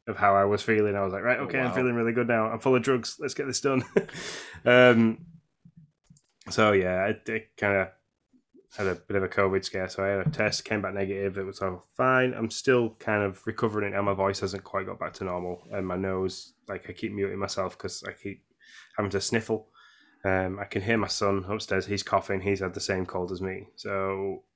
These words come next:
Speaker 1: it, I've kind of, like, between work, emotional support for my wife, looking after a poorly child, and playing Metroid, I've not really played anything else.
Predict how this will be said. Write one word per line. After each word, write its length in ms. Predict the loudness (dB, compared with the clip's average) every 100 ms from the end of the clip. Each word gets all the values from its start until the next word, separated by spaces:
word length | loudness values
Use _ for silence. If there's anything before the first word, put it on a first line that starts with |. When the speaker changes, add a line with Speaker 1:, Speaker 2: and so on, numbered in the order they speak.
| _
Speaker 1:
it, 160 | -6 -2
I've 240 | -2 -2
kind 200 | 0 0
of, 40 | 0
like, 260 | -2 -4
between 560 | -8 -2 -2 0 -4 -8 _ -2
work, 380 | 0 0 -2 -12 _ _ _ _ _ _ _ _ _ _ _ _
emotional 360 | 0 0 0 -2
support 400 | -2 -2 -2 -2
for 80 | -6
my 80 |
wife, 420 | -2 0 -2 -6 -18 _ _ _ _
looking 280 | -4 0 0
after 240 | 0 0
a 40 | 0
poorly 260 | 2 0
child, 460 | 0 2 2 0 -6 _ _ -20 _ _ _
and 460 | 2 4 2 -2 -8 _
playing 220 | -2 0 0
Metroid, 420 | -4 -6 -6 -8 -12 _ _ _
I've 180 | -6 -4
not 120 | -8
really 200 | -8 -8
played 260 | -10 -12 -12
anything 280 | -14 -14 -16
else. 280 | -16 -18